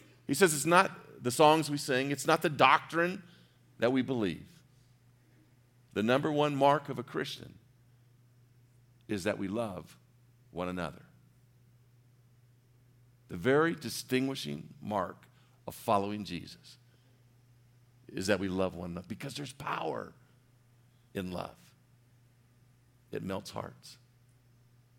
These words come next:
It transforms life. Well, you say, "Well, no, I think the number one mark of a Christian is being transformed and being changed." Well, okay, what's that look like for you? It ought to have an impact somehow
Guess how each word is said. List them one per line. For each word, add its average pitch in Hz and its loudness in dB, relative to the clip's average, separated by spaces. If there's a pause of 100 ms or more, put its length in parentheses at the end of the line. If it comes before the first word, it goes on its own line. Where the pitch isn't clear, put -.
(160)
It - -18
transforms 87 -8
life. - -8
Well, 110 -2
you 95 -4
say, 123 -4
"Well, 127 -4 (160)
no, 139 8
I 160 12
think 190 4
the 117 4
number 175 8
one 151 4 (600)
mark 170 8
of 147 2
a 131 -2
Christian 180 4
is 113 0
being 190 2
transformed 220 6
and 135 2
being 175 2
changed." 160 -2
Well, 170 8
okay, 175 0 (280)
what's - -2
that 165 4
look - -4
like 101 -2
for - -6
you? 80 -2
It 85 0
ought 113 0
to 143 -4
have 127 -4 (240)
an 101 -4
impact - -6
somehow 87 -6